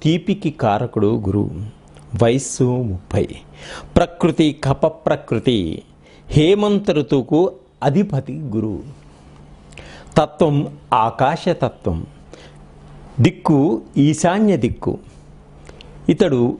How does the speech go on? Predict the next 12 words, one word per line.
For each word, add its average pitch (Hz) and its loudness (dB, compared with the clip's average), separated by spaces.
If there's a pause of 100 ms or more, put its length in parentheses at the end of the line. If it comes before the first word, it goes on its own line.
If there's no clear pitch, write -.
ఈశాన్య 214 2
దిక్కును 135 -2
సూచిస్తూ 139 -2
ఉంటాడు. 92 -4 (1080)
లోహము 156 2
బంగారము, 117 -2 (160)
బంగారు 151 2
లోహంలోనే 120 0 (500)
పుష్యరాగాన్ని 117 0
పెడతారు. - -4 (840)
రత్నము 156 2 (160)
పుష్యరాగం. 104 0